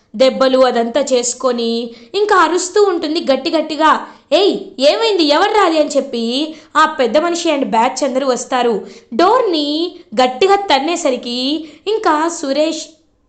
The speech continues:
కౌశికి, సారీ, మిస్‌బిహేవ్ చేస్తున్నట్లు అక్కడ సీన్ అయితే క్రియేట్ అయి ఉంటుంది. అదంతా చూసి పెద్ద మనుషులు సురేష్ని చెట్టుకు కట్టేసి కొడతారు.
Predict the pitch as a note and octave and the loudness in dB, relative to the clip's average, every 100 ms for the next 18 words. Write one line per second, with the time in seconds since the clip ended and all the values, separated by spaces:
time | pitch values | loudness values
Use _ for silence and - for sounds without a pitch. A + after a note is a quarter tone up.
0 | _ - C4+ C4+ E4 - C#4 - - - | _ -2 0 0 -6 -6 -8 -10 -12 -6
1 | A3+ C#4 - - _ - F4+ F4+ G4+ G4 | -4 -6 -10 -20 _ -2 -2 2 2 4
2 | G4+ - C#4+ C#4+ - D#4 C#4 C#4+ D#4+ D#4+ | 2 2 0 0 -2 -4 -4 -2 -2 0
3 | B3 A#3 A#3 - - - - G#4+ A4 E4 | -2 -2 -4 -12 -20 -2 4 6 6 2
4 | C#4+ D#4 C#4+ C4 C#4 C4+ C4 B3 A#3+ B3 | 0 -2 0 2 2 2 -2 -4 -6 -6
5 | - - _ A#3+ B3 A3+ A#3+ F4 F4 D4 | -10 -20 _ -2 0 0 0 -2 -2 -2
6 | C4+ A#3+ A#3 C4+ D4 - - D4 C4 D#4 | -4 -4 -2 -2 -4 -12 -6 -2 0 0
7 | C4+ A#3 A#3+ B3+ A#4 - - - G#4+ G4+ | -2 -6 -6 -4 -4 -6 -18 0 4 4
8 | D#4 - B3 A#3 A#3+ - - - G#4 G#3 | 2 -2 -4 -4 -6 -10 -14 -2 -2 0
9 | E4 B3+ A#3 C4 B3+ C#4+ B3 B3+ A#3 A#3 | -4 -4 -2 -4 -2 -2 -2 0 0 0